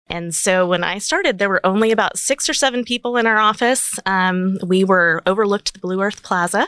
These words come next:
And fast forward seven years, we are at fifty plus people. We've also spurred off another office in the Wichita area, and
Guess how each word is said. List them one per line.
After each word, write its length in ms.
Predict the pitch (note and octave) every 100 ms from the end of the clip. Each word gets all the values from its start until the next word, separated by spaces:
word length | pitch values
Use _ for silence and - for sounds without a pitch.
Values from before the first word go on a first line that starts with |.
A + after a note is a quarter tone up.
| -
And 460 | F#3+ F#3+ F#3+ F#3+ - - - - -
fast 380 | - G#3+ A3 -
forward 360 | A3+ B3+ C4
seven 340 | - G#3 A3+ G3+
years, 400 | F#3+ A#3 - -
we 180 | F#3+ G3
are 140 | F#3
at 160 | E3 -
fifty 380 | - A#3 B3
plus 400 | A#3 - - -
people. 480 | - G3 F3 F#3 C#4+ _ _
We've 220 | F3+ E3
also 460 | E3+ F3 G3+ F#3 E3+ - -
spurred 340 | - - D4
off 220 | C4+ C4 C4+
another 400 | A3+ A#3+ A#3+ A3+
office 400 | A3 A#3 A#3 A3+
in 80 |
the 80 | F#3+
Wichita 500 | F#3 A3+ - - G3+ G3
area, 440 | F#3+ F#3 G3+ D4+ - - - - -
and 480 | G3+ F#3+ F#3+ F#3